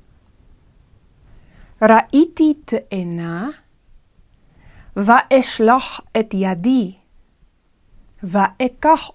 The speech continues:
אותה, ואוכל. ראיתי תאנה,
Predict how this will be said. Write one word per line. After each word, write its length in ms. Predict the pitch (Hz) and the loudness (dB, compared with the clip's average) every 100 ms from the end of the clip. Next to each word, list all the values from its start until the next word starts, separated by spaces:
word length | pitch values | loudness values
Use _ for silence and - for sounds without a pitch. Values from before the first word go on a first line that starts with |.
| 208 | -12
אותה, 300 | 196 175 170 - - _ _ _ _ _ _ _ _ _ _ _ _ _ _ - - _ _ - | -8 -8 -8 -12 -20 _ _ _ _ _ _ _ _ _ _ _ _ _ _ -20 -20 _ _ -8
ואוכל. 760 | 196 247 294 - 302 262 - 381 214 180 - _ - _ _ _ _ _ _ _ _ - _ _ _ _ _ _ _ - _ _ _ _ _ _ _ _ - _ _ - | 0 2 2 0 -2 -2 -2 0 -2 -6 -14 _ -20 _ _ _ _ _ _ _ _ -20 _ _ _ _ _ _ _ -20 _ _ _ _ _ _ _ _ -20 _ _ -6
ראיתי 600 | 214 220 - 285 - 311 | 2 2 4 0 4 2
תאנה, 840 | 320 - - 196 185 196 185 185 | 2 -2 -2 -4 -2 -2 -2 -4